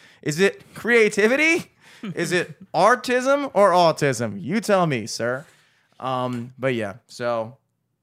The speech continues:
Speaker 1: I can't believe that feels like forever ago. That was, like, seven stupid things ago.
Speaker 2: Damn.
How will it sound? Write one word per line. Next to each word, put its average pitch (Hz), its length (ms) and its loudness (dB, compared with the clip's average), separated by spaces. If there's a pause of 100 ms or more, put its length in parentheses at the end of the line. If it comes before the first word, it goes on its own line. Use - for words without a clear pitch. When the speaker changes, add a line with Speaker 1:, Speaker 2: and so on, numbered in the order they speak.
(800)
Speaker 1:
I 117 60 -14
can't 180 260 -2
believe 160 160 -6
that 170 160 -4
feels 180 220 -4
like 170 80 -8
forever 139 420 -4
ago. 98 280 -10
That 120 100 -2
was, 127 160 -6
like, 123 140 -8
seven 131 540 -6
stupid - 760 -16
things 98 320 -14
ago. - 360 -14 (220)
Speaker 2:
Damn. - 480 -20